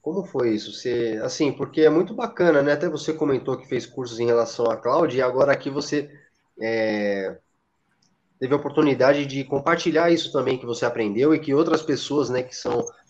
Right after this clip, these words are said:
conhecedores aí de tecnologia puderam compartilhar, né? Então, como foi? Você, como surgiu essa ideia? Já fazia tempo que você tinha esse, esse objetivo? Até você comentou, né, que teria começado antes a compartilhar conhecimento. Como foi isso?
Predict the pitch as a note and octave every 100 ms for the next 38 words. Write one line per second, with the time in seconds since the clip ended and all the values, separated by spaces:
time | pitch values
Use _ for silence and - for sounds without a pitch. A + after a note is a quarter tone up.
0 | _ - - - A#2 B2 A2 A2+ A2 A2+
1 | - A#2 A2+ G#2+ G#2 B2+ C3 C3 B2+ B2+
2 | B2+ B2+ B2+ B2 C#3 A2+ G2 G2 G#2 _
3 | _ _ _ _ A2+ - D3 D#3 D3 D3
4 | F#3+ G3+ - C#3+ A#2 C#3+ B2+ A#2 A#2 -
5 | E3+ G3+ - D3 D3 D3 A#2+ C3 B2+ C#3
6 | C#3 B2+ C#3+ D3 - C3 - B2 B2 A#2+
7 | G#2+ _ _ _ _ G#2+ G#2 A#2 A2 G2
8 | - - _ A2+ A2+ A2+ - G3 E3 D#3+
9 | F#3+ F3 F3 - D#3 C3 D3 D3+ C#3 C#3
10 | C3+ C3 C3 C3 B2+ B2 C3+ B2+ A#2 A#2+
11 | D#3+ D3+ - B2+ A#2+ - _ _ - A#2
12 | A#2+ - A#2+ A2+ A#2 A2+ A2 G#2+ C3+ D#3
13 | D#3 C3 F3+ G3 F3+ D3 A2 - E2+